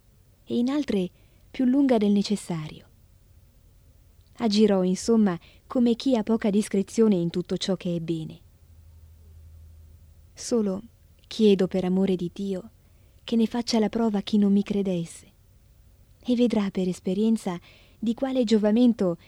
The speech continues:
sia raccomandarsi a questo glorioso patriarca ed essergli devoti. Dovrebbero amarlo specialmente le persone che attendono all'orazione,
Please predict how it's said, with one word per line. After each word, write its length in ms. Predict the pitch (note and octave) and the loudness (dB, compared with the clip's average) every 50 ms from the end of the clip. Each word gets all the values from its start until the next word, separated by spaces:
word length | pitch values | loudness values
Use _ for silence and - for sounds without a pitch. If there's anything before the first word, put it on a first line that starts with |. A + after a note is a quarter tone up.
| - - _ _ | -20 -20 _ _
sia 300 | - - - B3 B3 A3+ | -14 -6 -2 0 2 2
raccomandarsi 760 | G#3 G3+ - - G#3+ G#3 G#3 G#3 G#3 A3+ A3+ - - - | 2 0 0 2 2 4 4 4 2 2 0 -2 -4 -4
a 60 | G3 F3+ | -4 -4
questo 300 | - F#3+ - - G#3 F#3+ | -4 -6 -4 -2 -2 0
glorioso 460 | F#3+ F#3+ F#3 F#3 G#3 G#3 G3+ G3+ F#3 | 0 0 0 2 2 2 2 0 -2
patriarca 720 | - F3+ F3 - F3+ F3 E3+ E3+ E3 E3 - - - - - - - - - - - _ - | -4 -4 -6 -6 -6 -6 -6 -6 -8 -10 -12 -14 -18 -20 -20 -20 -20 -20 -20 -20 -20 _ -10
ed 200 | - - A3+ G#3+ | -6 -4 -2 -2
essergli 420 | B3 B3+ B3 - - A#3 G#3+ G#3 G#3+ | -2 -2 -2 -2 -2 -2 0 0 0
devoti. 540 | G3+ G#3+ G3 G3 F3+ E3 E3 - - - - _ _ _ _ _ _ _ _ _ _ _ _ _ _ _ _ _ _ _ _ _ _ _ - - - - - - - - - - _ _ _ _ _ _ _ _ _ _ | 2 0 0 -2 -4 -8 -8 -12 -14 -18 -20 _ _ _ _ _ _ _ _ _ _ _ _ _ _ _ _ _ _ _ _ _ _ _ -20 -20 -20 -20 -20 -20 -20 -20 -20 -20 _ _ _ _ _ _ _ _ _ _
Dovrebbero 480 | A3+ A#3+ A3 A#3+ B3 A#3+ A3+ A#3 A3 | -2 0 0 2 2 4 4 4 4
amarlo 360 | G#3+ G#3+ G#3+ G#3+ G#3 F#3+ F#3 F#3 | 4 4 2 2 0 -2 -4 -4
specialmente 800 | - - G#3+ F#3+ - G3 G3 G3+ A3 A#3 A3+ G#3 G#3+ F3+ E3+ - - - - _ _ _ | -4 -4 -4 -2 0 0 2 4 4 4 4 2 0 -2 -4 -6 -10 -16 -20 _ _ _
le 160 | - B3 B3 | -4 -2 -2
persone 460 | A#3 C4 B3+ - - D4+ D4+ C#4+ B3 | 0 0 -2 -2 -2 0 0 0 0
che 100 | - - | 0 -2
attendono 480 | G#3 G3+ - A#3 A#3 A3+ A3 A3 G#3 G3 | -4 -2 2 2 4 6 6 4 4 4
all'orazione, 760 | G3 F#3+ F#3 F#3 F#3 F#3 - - - F3+ E3+ E3 D#3+ E3 | 2 0 0 -2 -4 -6 -8 -8 -6 -4 -4 -4 -6 -8